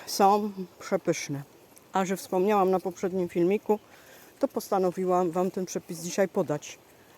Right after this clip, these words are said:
Niech się dzieci uczą, bo dzieci już się wiele ode mnie nauczyły, te dzieci YouTube'owe, więc teraz im podam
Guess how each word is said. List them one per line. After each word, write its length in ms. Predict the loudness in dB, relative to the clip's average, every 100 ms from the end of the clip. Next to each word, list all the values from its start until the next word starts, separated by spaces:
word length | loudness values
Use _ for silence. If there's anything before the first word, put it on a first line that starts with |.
| -4
Niech 160 | -4 -2
się 160 | -2
dzieci 340 | -2 -4 -2 0
uczą, 420 | 0 0 -4 -4 -12 -16 -4
bo 140 | -4
dzieci 320 | -2 -4 -2
już 200 | -2 -2
się 140 | -2 2
wiele 320 | 4 4 2
ode 260 | 0 0
mnie 180 | 2 2
nauczyły, 680 | 2 2 -2 -2 0 2 2 0 -18 -20 -20 -20 -8
te 100 | -6
dzieci 420 | -4 -4 -2 -4
YouTube'owe, 580 | -4 -2 0 2 2 2 0 -16 -20 -18 -8
więc 360 | -2 -2 -2
teraz 340 | 0 2 2 -2
im 140 | -4
podam 460 | 0 0 2 0